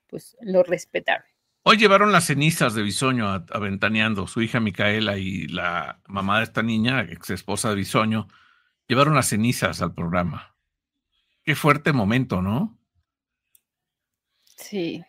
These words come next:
Speaker 2: O sea, imagínate, sí lo llevaron para que se despidiera del programa y todo, y pues sí, así, así estuvo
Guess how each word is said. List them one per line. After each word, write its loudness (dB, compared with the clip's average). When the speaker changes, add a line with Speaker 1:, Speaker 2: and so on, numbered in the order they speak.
Speaker 2:
O -16
sea, 6
imagínate, 0
sí 0
lo 4
llevaron 8
para 2
que -8
se -2
despidiera 2
del 0
programa 0
y -6
todo, 0
y 0
pues -4
sí, 0
así, -2
así -4
estuvo -4